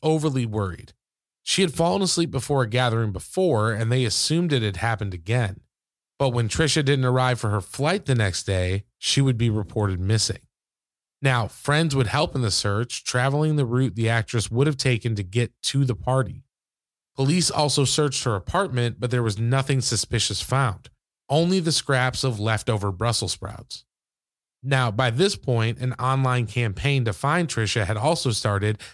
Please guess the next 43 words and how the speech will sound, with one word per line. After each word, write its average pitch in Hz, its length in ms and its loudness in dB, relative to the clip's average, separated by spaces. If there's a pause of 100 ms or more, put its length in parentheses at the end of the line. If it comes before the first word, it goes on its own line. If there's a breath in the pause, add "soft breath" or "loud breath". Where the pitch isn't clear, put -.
and 123 100 0
it 104 180 -2
gained 135 400 2
traction 120 460 0
quickly. - 540 -6 (720)
The 123 60 0
story 165 380 2
of 147 120 2
a 131 40 2
woman 127 440 2
vanishing 127 500 0
on 104 140 0
Christmas 113 440 -2
Day 131 340 0
seemed 165 360 0
to 139 80 2
affect 117 340 -2
the 117 80 -2
community, 143 600 0 (260 loud breath)
and 135 280 0
everyone 139 560 2
wanted 117 300 2
Tricia 110 360 -2
home 95 300 -4
safe. - 420 -6 (840)
And 147 120 4
as 131 180 4
the 117 100 -2
police 156 480 0
continued 151 520 2
to 123 100 0
investigate, 107 920 0
they 117 100 0
discovered 170 560 0
that 151 140 -2
the 113 100 0
missing 147 380 2
woman's 110 380 2
bank 113 300 0
cards 98 360 0
had 95 160 -4
been 92 180 -4
used. 80 400 -8